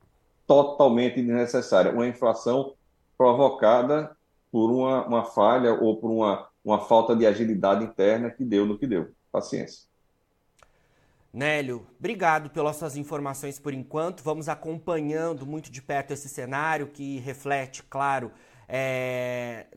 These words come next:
Speaker 2: quando a gente fala em termos de Brasil, mas tem um reflexo muito grande pro agronegócio, que é, é o nosso foco aqui no Notícias Agrícolas, né? Informar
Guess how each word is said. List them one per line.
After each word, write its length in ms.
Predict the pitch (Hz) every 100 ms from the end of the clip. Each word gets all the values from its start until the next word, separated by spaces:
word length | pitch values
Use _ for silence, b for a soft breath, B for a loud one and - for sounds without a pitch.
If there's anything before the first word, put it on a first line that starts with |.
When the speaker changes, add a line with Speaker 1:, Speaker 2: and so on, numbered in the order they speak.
| - _ _
Speaker 2:
quando 160 | 131 127
a 60 |
gente 200 | 127 127
fala 200 | 147 135
em 40 | 131
termos 300 | 139 135 131
de 100 | 135
Brasil, 520 | 131 120 104 147 202
mas 240 | 165 151
tem 180 | - 156
um 60 | 156
reflexo 580 | 147 156 156 156 -
muito 580 | 165 180 220 220 214 202
grande 440 | 147 147 147 147 143 b b b b
pro 160 | - 185
agronegócio, 840 | 156 147 139 135 156 165 165 175
que 180 | - 170
é, 260 | 147 143 - B B -
é 180 | 143 139
o 100 | 147
nosso 640 | 143 139 139 - - 147
foco 600 | 135 - 165 151 151 -
aqui 200 | 120 -
no 100 | 139
Notícias 440 | 131 131 131 135 127
Agrícolas, 540 | 120 117 117 117 113
né? 100 | 131
Informar 680 | 143 139 143 139 123 131 131